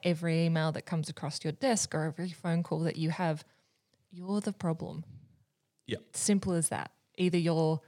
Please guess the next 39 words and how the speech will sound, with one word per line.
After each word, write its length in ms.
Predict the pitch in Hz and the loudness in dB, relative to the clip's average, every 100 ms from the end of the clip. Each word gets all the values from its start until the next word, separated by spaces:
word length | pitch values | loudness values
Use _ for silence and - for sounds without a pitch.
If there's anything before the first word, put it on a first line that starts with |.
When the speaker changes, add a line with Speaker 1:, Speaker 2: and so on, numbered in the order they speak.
| _ _ - | _ _ -2
Speaker 1:
being 180 | 160 165 | 0 0
offended 400 | 165 190 202 196 | 2 2 2 2
by 180 | 208 254 | 2 2
it, 80 | |
which, 280 | 185 - - _ - _ | 2 0 -4 _ -20 _
as 160 | 160 147 | -8 -6
a 60 | 156 | -2
side 260 | 165 160 | 0 2
note, 240 | 160 156 - | 2 0 0
is 160 | 175 | 0
also 280 | 156 156 170 | 2 2 2
a 40 | 165 | 0
sign 300 | 160 160 156 | 2 2 2
that 140 | - | 2
you're 100 | 156 | -2
probably 460 | - 151 156 165 160 | -2 -2 -2 0 -2
a 40 | |
bit 200 | 160 - | -2 -6
tired, 480 | - 156 180 311 - _ _ _ _ _ - | -10 -6 -4 -6 -8 _ _ _ _ _ -4
but 120 | 160 | 0
also, 500 | 185 269 - 156 156 165 | 2 2 2 2 0 -2
have 200 | 180 175 | -2 0
you 80 | 190 | 2
not 180 | 190 - | 2 0
set 140 | - | -6
the 80 | 170 | -2
relationship 640 | 165 160 156 - 170 156 - | 0 2 0 0 0 0 -2
correctly 400 | 156 151 - 143 | -2 -2 -2 -2
with 140 | 147 | -2
this 160 | - - | -4 -6
person? 480 | - - - - - _ _ | -6 -6 -6 -8 -16 _ _
Have 180 | 170 170 | -4 0
you 100 | 185 | 2
not 200 | 180 - | 2 0
taken 320 | 175 165 165 | -6 -4 -2
the 60 | 165 | -2
steps 320 | - 151 - | -4 -6 -6
so 140 | - 151 | -6 -2
that 200 | 156 | -2